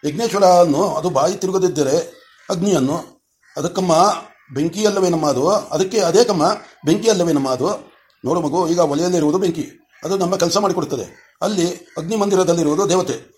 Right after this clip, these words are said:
ಅದರ ಕೆಲಸ ನಾವು ಮಾಡಬೇಕು. ಆದ್ದರಿಂದ ನಮ್ಮ ಯಜಮಾನ ಆದ ಹಾಗಾಯಿತು ಅದು. ನಮ್ಮ ಯಜಮಾನನನ್ನು ಬಾರೋ ಹೋಗು ಅನ್ನುತ್ತಾರೆಯೇ? ನಾನು ನಿಮ್ಮ ತಂದೆಯವರನ್ನು ಬನ್ನಿ ಹೋಗಿ ಎಂದು ಮರ್ಯಾದೆಯಿಂದ ಮಾತನಾಡಿಸುವ ಹಾಗೆ ನಾವು ಅಗ್ನಿ ಯೋಗಿ ಯೋಗಿ ಯಜ್ಞೇಶ್ವರ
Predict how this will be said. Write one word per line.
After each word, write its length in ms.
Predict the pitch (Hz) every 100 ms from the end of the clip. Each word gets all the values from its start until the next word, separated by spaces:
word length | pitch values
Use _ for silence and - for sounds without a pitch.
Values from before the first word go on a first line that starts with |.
| _
ಅದರ 180 | 143 208
ಕೆಲಸ 260 | 208 190 180
ನಾವು 240 | 165 170
ಮಾಡಬೇಕು. 400 | 151 175 147 107 - -
ಆದ್ದರಿಂದ 360 | - 160 170 127 147 - - 170
ನಮ್ಮ 200 | 202 208
ಯಜಮಾನ 360 | 170 190 196
ಆದ 300 | 185 180 175
ಹಾಗಾಯಿತು 420 | 165 151 156 139
ಅದು. 340 | 233 131 - - _
ನಮ್ಮ 160 | 147 208
ಯಜಮಾನನನ್ನು 500 | 170 185 202 190 180
ಬಾರೋ 220 | 165 196
ಹೋಗು 200 | 190 175
ಅನ್ನುತ್ತಾರೆಯೇ? 720 | 160 160 147 135 185 - - _ -
ನಾನು 220 | 170 214
ನಿಮ್ಮ 220 | 185 196
ತಂದೆಯವರನ್ನು 480 | 185 165 190 185 175
ಬನ್ನಿ 200 | 160 196
ಹೋಗಿ 200 | 156 175
ಎಂದು 140 | 170 151
ಮರ್ಯಾದೆಯಿಂದ 400 | 147 180 175 165
ಮಾತನಾಡಿಸುವ 580 | 151 175 165 160 151
ಹಾಗೆ 480 | 131 120 139 - - _ _ -
ನಾವು 260 | 208 196
ಅಗ್ನಿ 200 | 160 214
ಯೋಗಿ 240 | 196 190 190
ಯೋಗಿ 240 | 185 180
ಯಜ್ಞೇಶ್ವರ 420 | 156 143 185 185